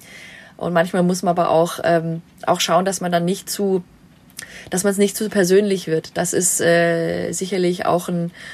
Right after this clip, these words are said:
ein großes Thema, was ich, äh, was ich verarbeiten musste, dass man auch dann Sachen persönlich nimmt, ne, wenn man dann Gegenwind bekommt. Ähm, und dass man aber dann auch nicht aufhört zu kämpfen für das Richtige. Ähm, das ist auch nicht immer so leicht.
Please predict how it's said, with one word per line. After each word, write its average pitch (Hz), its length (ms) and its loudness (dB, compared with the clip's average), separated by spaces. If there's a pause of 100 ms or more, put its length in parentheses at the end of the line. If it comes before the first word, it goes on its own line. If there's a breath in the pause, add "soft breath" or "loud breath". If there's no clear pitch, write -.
(160 loud breath)
ein 180 80 -6
großes 196 340 0
Thema, 180 320 2
was 175 160 0
ich, - 340 -6
äh, 170 300 4 (1600 loud breath)
was 208 200 4
ich 202 100 0
verarbeiten 220 420 6
musste, 208 260 0
dass 196 200 0
man 196 160 0
auch 185 160 2
dann 185 180 0
Sachen 196 360 0
persönlich 190 460 2
nimmt, 160 220 -2
ne, 165 140 -2
wenn 180 100 0
man 160 120 0
dann 156 140 0
Gegenwind 160 420 0
bekommt. - 460 -10 (500 loud breath)
Ähm, 156 720 -4
und 156 160 -6
dass 156 120 -4
man 175 100 4
aber 160 120 4
dann 156 140 4
auch 170 120 6
nicht 180 160 2
aufhört 175 340 2
zu 180 100 -6
kämpfen 170 500 -2 (300)
für - 160 -2
das 156 180 -4
Richtige. 160 480 -4 (1000)
Ähm, 151 480 0 (420)
das 160 160 -4
ist - 60 -4
auch 165 100 4
nicht 180 120 2
immer 170 140 2
so 165 80 2
leicht. - 460 -4